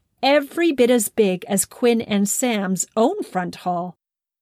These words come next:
Down that hall they went, past a cozy sitting room, past a steep flight of stairs, until they reached the kitchen. Then Great Aunt Ruby put the kettle on for tea.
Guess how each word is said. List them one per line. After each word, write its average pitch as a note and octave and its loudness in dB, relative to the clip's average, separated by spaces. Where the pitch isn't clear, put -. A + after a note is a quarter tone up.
Down A3 4
that C#4 2
hall A#3+ 2
they B3+ 2
went, G3+ -4
past G3+ -4
a G3+ -4
cozy A#3+ 0
sitting A#3 0
room, A3+ -2
past - -8
a F#3+ -6
steep - 0
flight A#3+ 0
of C4+ 0
stairs, G#3 0
until G#3 -2
they B3 2
reached G#3 -4
the - -8
kitchen. E3+ -10
Then A#3 2
Great A3 2
Aunt D4+ 2
Ruby A3 2
put - -8
the - -4
kettle G#3 -2
on F#3+ -2
for G3+ -4
tea. E3 -10